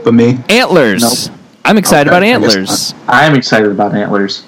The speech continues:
Speaker 1: I don't know what that is, but I wanna see Trolls.
Speaker 3: That's a, that's a Del Toro movie, right?
Speaker 2: No, no, no. That's Scott Cooper.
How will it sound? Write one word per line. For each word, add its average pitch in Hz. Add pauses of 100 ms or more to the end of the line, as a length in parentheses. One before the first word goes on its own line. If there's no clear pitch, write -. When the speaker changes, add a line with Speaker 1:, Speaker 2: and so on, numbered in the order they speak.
(120)
Speaker 1:
I 110
don't 110
know 98
what 95
that 95
is, 90
but -
I -
wanna 101
see -
Trolls. 95
Speaker 3:
That's - (180)
a, 127
that's 123
a 131
Del 123
Toro 117
movie, 101
right? 113
Speaker 2:
No, 143
no, 135
no. 117
That's 123
Scott 143
Cooper. 101